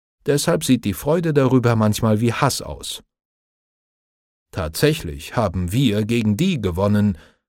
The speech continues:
und es ist auch im Rückblick für so manche Ostdeutsche nicht einfach zu sagen, zu welcher Gruppe sie gehörten beziehungsweise gehören. Die meisten, in meiner Perspektive, waren die,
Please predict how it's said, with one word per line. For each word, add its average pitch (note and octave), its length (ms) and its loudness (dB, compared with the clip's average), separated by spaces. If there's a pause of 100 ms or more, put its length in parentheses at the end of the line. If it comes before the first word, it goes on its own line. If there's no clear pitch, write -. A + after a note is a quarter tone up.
(300)
und A2+ 280 2
es C3 160 -2
ist - 200 -4
auch D3 220 0
im D#3 140 4
Rückblick A#2+ 520 0
für G2+ 200 0
so G2+ 160 2
manche D3+ 360 2
Ostdeutsche A#2+ 540 0
nicht A#2 260 2
einfach A2+ 360 0
zu A#2+ 140 0
sagen, G#2+ 500 2 (260)
zu E3 240 4
welcher A#2 400 2
Gruppe G2 500 0
sie E2+ 220 -2
gehörten F#2+ 840 0
beziehungsweise F2+ 760 0
gehören. F2+ 760 0 (880)
Die D2+ 100 -8
meisten, C3+ 600 0
in D#2+ 160 -8
meiner G#2+ 300 2
Perspektive, C3+ 840 2
waren G#2 480 2
die, C#3 400 -6